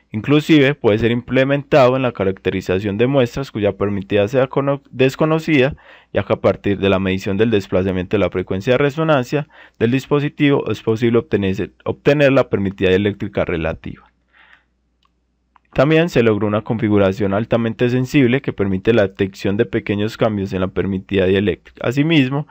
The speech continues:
el factor de calidad obtenido con esta configuración es alto en comparación con otro tipo de sensores reportados en la literatura.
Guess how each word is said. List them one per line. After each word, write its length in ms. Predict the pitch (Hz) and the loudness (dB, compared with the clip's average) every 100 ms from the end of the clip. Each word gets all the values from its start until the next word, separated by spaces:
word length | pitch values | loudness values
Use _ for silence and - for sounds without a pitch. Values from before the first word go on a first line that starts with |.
| - - - | -16 -20 -8
el 80 | - | -4
factor 280 | 98 101 98 | -2 -2 -2
de 120 | 113 | 0
calidad 520 | 117 120 135 123 123 - - | 0 2 4 4 2 -8 -12
obtenido 680 | 120 - 135 131 120 127 | -8 -2 0 2 0 0
con 160 | - 107 | -4 -6
esta 200 | 98 123 | -2 -2
configuración 760 | 131 123 123 127 135 139 135 | -2 -4 0 0 0 0 -2
es 140 | 131 147 | 0 0
alto 280 | 135 123 151 | 0 0 -8
en 80 | |
comparación 560 | 151 104 101 101 95 95 | -8 -4 0 0 0 -6
con 140 | 107 | -4
otro 260 | 107 104 110 | -4 -4 -4
tipo 260 | 117 104 104 | -4 -2 -2
de 60 | |
sensores 460 | 95 95 98 95 101 | -2 -4 -2 -2 -2
reportados 640 | 95 - 80 - 87 92 | -2 -4 -4 0 -2 -2
en 100 | 90 | -6
la 100 | 85 | -6
literatura. 800 | 90 - 90 85 - - - | -8 -6 -4 -4 -6 -14 -14